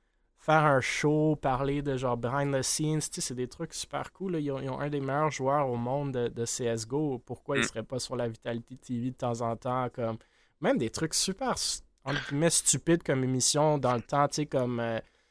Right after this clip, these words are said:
Speaker 1: aller visiter les maisons des joueurs ou, ou les maisons des célébrités, tu sais, c'est,
Speaker 2: Ouais, mais
Speaker 1: c'est
Speaker 2: je
Speaker 1: du
Speaker 2: pense que
Speaker 1: easy
Speaker 2: Vital-,
Speaker 1: content, là.
Speaker 2: ouais, mais ça, mais je pense que Vitality, depuis qu'ils ont perdu comme leur grosse personnalité, là, genre, bah, tu sais,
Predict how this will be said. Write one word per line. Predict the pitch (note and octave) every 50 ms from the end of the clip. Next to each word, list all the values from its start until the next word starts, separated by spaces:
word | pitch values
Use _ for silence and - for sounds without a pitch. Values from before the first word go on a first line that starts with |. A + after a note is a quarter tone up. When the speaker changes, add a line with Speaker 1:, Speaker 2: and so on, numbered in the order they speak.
| _ _ _ -
Speaker 1:
aller | A#2+ B2 C3+ C#3
visiter | C3 B2+ C3+ C3 B2 - - D3 D3
les | D3 C#3+ C3
maisons | B2+ B2+ B2 B2 A#2+ A2+ B2+ C3 C3+ C3+
des | C3 B2 A#2
joueurs | A2+ A2+ A2+ B2 B2+ C3+ C#3+ C#3+ B2+ -
ou, | B2+
ou | B2 B2+ B2+ A#2+
les | A#2 A#2+ A#2+
maisons | A#2 A#2 A#2 A2+ A2 A#2 B2 B2+
des | B2 B2+ A#2+
célébrités, | - - A#2+ A#2 A#2+ A2+ A#2 A2 - - C#3 C#3+
tu | C#3 - C3+ B2+
sais, | - - -
c'est, | - - - A#2
Speaker 2:
Ouais, | A#2+ B2+
mais | B2
Speaker 1:
c'est | A#2 B2
Speaker 2:
je | A#2+
Speaker 1:
du | -
Speaker 2:
pense | C3+ D3 D#3+
que | D#3+ D3+
Speaker 1:
easy | A#2+ G#2+ D3+
Speaker 2:
Vital-, | E3+ E3 - D#3
Speaker 1:
content, | C3 A#2+ A#2 - C#3+ D3+ E3 D#3 C#3 C3 -
là. | C3 C3 C3 B2+ - _ _ -
Speaker 2:
ouais, | A#2 B2 B2+ C3
mais | B2 A2+
ça, | G#2+ - - - B2
mais | A2+ A2
je | - -
pense | C3 C#3 C3 C3
que | A#2
Vitality, | G2+ - - - - G#2+ G2+ F#2+ - - B2
depuis | A#2 G2 - -
qu'ils | - -
ont | G#2 G2+ G2 F#2+
perdu | - - - G#2 F#2+ F#2 - - A2
comme | - A2 G2+ G2+ G2 F#2+ F2+ - - - - - - - - - - - -
leur | F#2+ G#2 F#2+ F#2+
grosse | G2 - - G2 G#2 A2 G#2 -
personnalité, | - - G#2 F#2+ - - - A2+ G2+ F#2+ F#2+ F#2 - - - -
là, | - D3
genre, | - - G2+ G2 F#2+ F#2+ F#2 - _ _ -
bah, | - F2+ - - - -
tu | -
sais, | - -